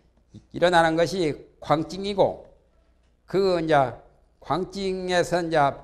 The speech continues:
문명에서 뭐가 생기냐면은 업상전상, 현상 삼세가 생기죠.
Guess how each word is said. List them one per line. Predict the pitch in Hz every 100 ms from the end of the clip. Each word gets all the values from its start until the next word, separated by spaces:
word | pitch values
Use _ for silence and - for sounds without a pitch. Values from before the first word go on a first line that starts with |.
| _
문명에서 | 127 170 180 165 151 143 135 - -
뭐가 | 135 170 160
생기냐면은 | - 170 160 147 135 123 - _ _ _ -
업상전상, | 147 151 165 151 151 139 131 110 - _
현상 | - 160 139 127 107 - - - - - _
삼세가 | - 175 185 170 147
생기죠. | 156 175 160 196